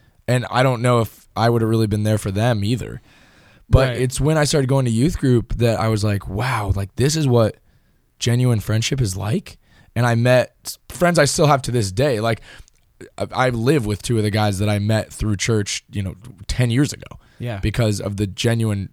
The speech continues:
Speaker 1: friendship we formed through that. Um, so it, it's, without sounding, you know, I,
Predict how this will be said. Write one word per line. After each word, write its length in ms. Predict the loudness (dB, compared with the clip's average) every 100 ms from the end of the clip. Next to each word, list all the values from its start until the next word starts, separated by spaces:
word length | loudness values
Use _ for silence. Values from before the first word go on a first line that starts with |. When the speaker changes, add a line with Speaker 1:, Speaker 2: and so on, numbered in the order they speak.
| _
Speaker 1:
friendship 480 | -4 -2 0 -2 -2
we 100 | -4
formed 760 | -6 -2 2 2 0 -4 -10 _ _ _ _
through 360 | -20 -2 0 2
that. 220 | 0 -8 -20 _ _ _ _ _
Um, 420 | -4 -2 -2 -4 -10 _ _ _ _ _ -20 -8
so 200 | -2 0
it, 180 | -2 -4
it's, 340 | -6 -6 -8 -12 _ _ _ _ -20 _ _ _ _ _ _ _ _ _ _ _ _ _ _ _ _ -20 -20 _ _ _ _ _ _
without 400 | -2 0 0 0
sounding, 680 | -2 -2 0 0 -2 -6 -6
you 100 | -4
know, 140 | -4
I, 200 | -2 -2